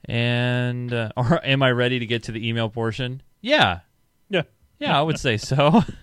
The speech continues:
Speaker 1: <laughs>
Speaker 2: Let's see. Uh, did we, do, are there any that we missed that we should have answered?
Speaker 1: Yeah. Are you Obama supporters?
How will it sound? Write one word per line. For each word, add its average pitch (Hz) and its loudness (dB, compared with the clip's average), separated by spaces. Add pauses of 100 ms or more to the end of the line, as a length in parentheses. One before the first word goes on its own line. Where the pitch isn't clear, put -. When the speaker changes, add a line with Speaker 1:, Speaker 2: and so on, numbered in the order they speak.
(240)
Speaker 1:
<laughs> - -20
Speaker 2:
Let's 120 -16
see. 107 -8
Uh, 117 -8
did 110 -12
we, 123 -8
do, 123 -10
are 131 2
there 127 2
any 196 4
that 202 2
we 151 0
missed 139 2
that 107 -6
we 113 -8
should 156 -4
have 131 -2
answered? 120 -8 (260)
Speaker 1:
Yeah. 95 -4 (4000)
Are 104 2
you 127 0
Obama 117 0
supporters? - -6